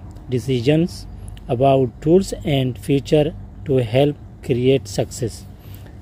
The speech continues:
यहाँ YouTube ने बताया कि हमारे तख्लीक़कार, अ, आपके फैसलों के, ए, मुताबिक हम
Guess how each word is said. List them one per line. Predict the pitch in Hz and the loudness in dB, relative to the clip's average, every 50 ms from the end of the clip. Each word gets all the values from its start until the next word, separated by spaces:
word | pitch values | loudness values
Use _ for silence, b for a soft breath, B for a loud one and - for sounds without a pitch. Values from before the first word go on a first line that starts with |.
| - - | -2 2
यहाँ | 156 147 170 185 | 4 6 6 6
YouTube | 180 180 170 - 185 | 6 6 4 4 4
ने | 190 180 185 185 175 | 6 6 6 6 6
बताया | 151 156 147 160 156 156 160 170 | 4 2 2 2 4 4 4 2
कि | 165 - 185 | 2 0 0
हमारे | 156 143 151 151 156 156 151 156 165 165 180 - - 214 - | 0 2 2 2 2 2 4 4 4 2 2 -2 -6 -6 -6
तख्लीक़कार, | 151 - - 139 139 123 - - 151 143 147 151 165 B B B B B B B B B B - - | -6 -2 2 2 0 0 2 2 4 4 4 4 0 B B B B B B B B B B -10 -6
अ, | 131 127 127 127 127 127 127 - - - - - - - | -4 -2 0 0 -2 -2 -4 -8 -12 -16 -18 -12 -2 2
आपके | 147 160 175 - - - - 175 | 4 4 4 4 2 0 0 0
फैसलों | 165 - 170 147 139 - - 139 156 160 | 2 4 2 2 2 2 2 2 2 2
के, | 156 - - 156 147 151 151 - - - - - - - - - - | 2 2 2 2 2 2 0 -2 -8 -14 -16 -16 -18 -18 -14 -8 -4
ए, | 131 127 131 131 131 131 127 | -2 0 2 2 0 0 -2
मुताबिक | 127 131 131 - 156 147 139 143 156 147 - | -2 -4 0 2 2 4 4 4 2 0 -2
हम | - - 139 135 139 139 147 151 | -8 -6 -4 -2 -2 -2 -2 -4